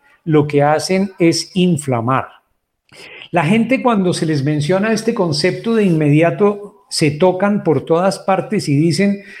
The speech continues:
"Oiga, pero yo no tengo en ninguna parte nada colorado, no tengo una bola, no tengo una pelota en ninguna parte, entonces yo no, estoy bien, no tengo inflamación". Pero resulta que esta es una inflamación sutil,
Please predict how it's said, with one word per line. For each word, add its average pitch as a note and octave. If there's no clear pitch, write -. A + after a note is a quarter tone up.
"Oiga, F3
pero D3
yo D3+
no F#3+
tengo G#3+
en G#3
ninguna D#3+
parte G3
nada G3
colorado, C#3+
no D3+
tengo F3+
una F#3
bola, F#3
no F#3
tengo F3+
una F#3
pelota D3
en F3
ninguna C#3+
parte, E3
entonces C#3
yo D#3
no, F3+
estoy E3
bien, F#3+
no C#3+
tengo F#3
inflamación". F3+
Pero E3+
resulta G3
que A#3+
esta A#3
es A#3
una A3+
inflamación F3
sutil, G3